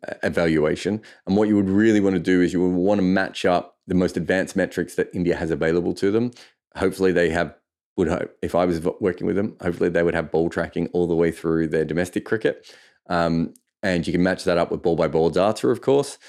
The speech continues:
Um, and then on top of that, um, you know, you would be looking for key, um, metrics that would show that this person is an above average player in this situation or this situation, and then try and match them up. But also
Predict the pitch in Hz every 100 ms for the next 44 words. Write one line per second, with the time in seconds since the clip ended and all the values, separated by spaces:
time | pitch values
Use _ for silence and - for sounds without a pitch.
0 | - _ 87 82 - 98 95 104 98 92
1 | 98 90 95 87 87 87 73 - - 87
2 | 85 78 - 90 85 87 90 90 85 90
3 | 87 90 85 85 82 - 98 90 85 -
4 | 85 82 80 80 - 90 85 - 85 -
5 | - 82 85 80 - 82 80 76 82 -
6 | 87 78 85 78 82 78 80 78 78 73
7 | - 78 78 76 - - 78 78 76 -
8 | 80 - - - 71 - 80 73 78 -
9 | - - - - 85 - - - 92 87
10 | 82 90 85 87 - 87 85 90 - -
11 | _ - - 131 139 135 104 92